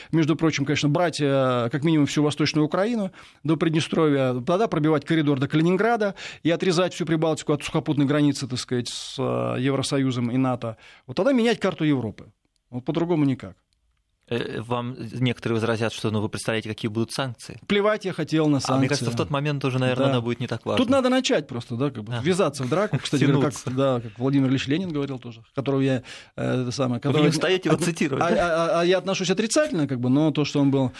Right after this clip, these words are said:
Speaker 1: человек не глупый, на каком-то этапе пока не выжил из ума, это, это правда. Вот, это самое, вот такие, такие дела. Так что вот здесь всё не так смешно, как кажется. И всех этих вот этих вот, э, э, никакущих совершенно баб, которые там вот в этой белорусской оппозиции, их можно вот именно так использовать. То, что они никакие, это даже хорошо.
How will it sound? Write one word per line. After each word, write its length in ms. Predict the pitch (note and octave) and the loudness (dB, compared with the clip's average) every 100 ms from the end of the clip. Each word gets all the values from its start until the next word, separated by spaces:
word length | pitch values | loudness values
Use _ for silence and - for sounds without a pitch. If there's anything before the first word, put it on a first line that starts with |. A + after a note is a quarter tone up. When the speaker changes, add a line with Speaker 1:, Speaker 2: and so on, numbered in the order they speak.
| - - | -14 -2
Speaker 1:
человек 260 | F3 E3+ | 0 2
не 80 | G3 | 2
глупый, 300 | A3 C#4+ E3 | 2 2 2
на 100 | D#3 | 0
каком-то 260 | - D3+ D3 | 2 2 2
этапе 260 | G3 E3 | 0 -2
пока 280 | C3+ D3 C#3 | -4 -2 2
не 100 | D3 | 4
выжил 260 | D3 B2+ B2+ | 2 2 0
из 100 | B2 | 0
ума, 200 | A#2+ A2 | 0 -2
это, 200 | A#2+ A2+ | -4 -6
это 200 | A2 G#2+ | -8 -10
правда. 400 | A2 D#3+ D#3 A#2+ _ - - - - - | -6 -6 -6 -10 _ -16 -14 -14 -10 -2
Вот, 420 | C#3+ D3 C3 B2 | 2 2 2 0
это 160 | C#3+ | -2
самое, 480 | D#3 E3 D3 B2+ A#2 | 0 0 2 2 0
вот 180 | A2 E3 | -4 -2
такие, 300 | G3+ A3 G3+ | -2 0 0
такие 260 | G3 G3+ A3 | 0 -2 0
дела. 240 | A3+ D#3+ | 2 2
Так 160 | E3 D#3+ | 0 -2
что 240 | G#3 G#3 | 2 4
вот 200 | G3+ F#3+ | 2 0
здесь 240 | F3 G3+ - | 0 0 2
всё 100 | A3+ | 2
не 80 | |
так 160 | A3+ A#3 | 2 0
смешно, 400 | - A#3+ C4 D#3+ | 2 0 2 0
как 180 | D#3 D3 | 0 -2
кажется. 380 | F#3 A#2+ A#2 A2 | -2 -2 -6 -2
И 280 | B2+ F#3+ G3+ | 2 2 2
всех 260 | B3+ A3+ | 0 0
этих 140 | G#3+ G3+ | 0 0
вот 100 | G#3+ | 2
этих 320 | G#3+ G#3+ - | 0 -2 2
вот, 240 | G3+ - | 2 4
э, 200 | F#3+ F#3 - - - D3 | 2 2 -2 -16 -6 0
э, 220 | D#3+ D#3 | 2 4
никакущих 640 | F#3 F#3+ G#3 A#3 - D#3+ | 2 2 -2 -2 0 0
совершенно 480 | - F#3+ - G3 F3+ | 2 2 2 2 2
баб, 360 | A3 C#4 D#3+ | 2 0 -4
которые 320 | C#3+ C#3+ D3 C#3+ | -6 0 0 2
там 180 | C#3+ | 0
вот 140 | C#3 C3 | 0 0
в 20 | |
этой 120 | C#3 | 0
белорусской 420 | C3+ D3 D3+ - C3+ | 2 2 2 0 0
оппозиции, 320 | D3+ C#3+ D3+ | 2 2 0
их 100 | D#3 | 2
можно 160 | A3+ A3 | 2 2
вот 120 | A3 | 2
именно 180 | A3+ G#3+ | 2 2
так 160 | G#3+ A3 | 0 -2
использовать. 400 | - A#3+ C#3+ C#3+ | 0 0 2 0
То, 100 | A3 | 0
что 120 | G#3+ | 2
они 140 | G#3+ | 4
никакие, 520 | A3+ B3 A3 D4 C4 | 4 2 0 2 2
это 120 | D#3+ D#3 | 2 0
даже 180 | F#3 | 0
хорошо. 560 | F3+ F#3 G3+ - C3+ | 0 -2 0 0 -2